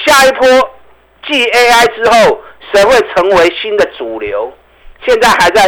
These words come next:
酝酿打底，这很重要，关系到未来两个月你是不是又能够从底部赚三十趴、五十趴的机会。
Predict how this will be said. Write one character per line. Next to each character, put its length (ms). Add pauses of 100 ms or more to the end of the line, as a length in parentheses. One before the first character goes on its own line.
(100)
酝 180
酿 300
打 220
底， 280 (540)
这 80
很 260
重 240
要， 240 (420)
关 240
系 180
到 380 (920)
未 240
来 160
两 260
个 140
月 340 (220)
你 160
是 120
不 60
是 160
又 120
能 180
够 140
从 260
底 120
部 180
赚 300 (320)
三 200
十 120
趴、 200
五 160
十 140
趴 180
的 80
机 240
会。 200